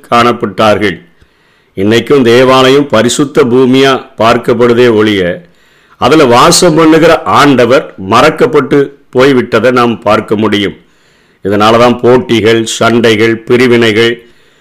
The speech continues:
குழப்பங்கள். வேதத்துல இந்த சிக்கலை எதிர்கொண்டவர்கள் அநேகம் பேர் காணப்படுகிறார்கள்.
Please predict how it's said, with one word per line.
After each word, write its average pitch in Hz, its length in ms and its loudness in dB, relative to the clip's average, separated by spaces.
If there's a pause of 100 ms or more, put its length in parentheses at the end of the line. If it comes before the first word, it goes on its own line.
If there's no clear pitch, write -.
(200)
குழப்பங்கள். 135 880 0 (160)
வேதத்துல 120 880 0 (880)
இந்த 147 260 2
சிக்கலை 139 760 0 (1040)
எதிர்கொண்டவர்கள் 160 1080 2 (880)
அநேகம் 185 460 2
பேர் 175 200 2
காணப்படுகிறார்கள். 120 1080 0